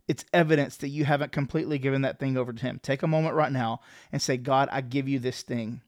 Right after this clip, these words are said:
And every time you try to control it, every time you try to fix it, remind yourself that that belongs to God. It's not yours anymore. And then he's your shepherd. Are you really letting God lead you where he wants you to go?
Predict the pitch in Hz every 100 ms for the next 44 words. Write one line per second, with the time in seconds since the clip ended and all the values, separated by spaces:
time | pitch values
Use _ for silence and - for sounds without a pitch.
0 | - 135 139 151 - 170 165 160 180 160
1 | 156 147 - 160 160 151 147 151 151 151
2 | 139 147 143 156 143 156 - 143 143 143
3 | 139 135 143 127 - 123 135 87 131 131
4 | - 123 120 117 - - 123 107 127 117
5 | 113 107 98 113 _ _ _ _ - 135
6 | 139 139 127 - - 135 123 123 - _
7 | _ _ _ _ _ _ _ _ - 156
8 | 151 139 147 165 170 151 - 147 139 127
9 | 127 131 127 123 123 117 135 127 - -
10 | - 117 117 123